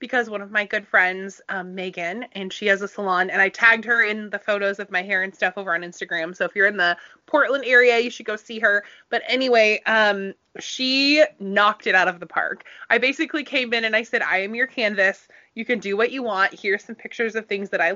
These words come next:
like. I'm also open to staying in the blonde range, but,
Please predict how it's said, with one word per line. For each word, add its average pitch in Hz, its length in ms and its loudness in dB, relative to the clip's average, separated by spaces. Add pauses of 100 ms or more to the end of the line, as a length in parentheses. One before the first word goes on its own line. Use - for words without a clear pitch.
like. 320 360 2
I'm 208 120 0
also 247 320 -4
open 233 300 2
to 226 60 -2
staying 208 320 -2
in 190 100 -4
the 165 60 -6
blonde 233 640 2
range, 220 580 -4
but, 175 200 2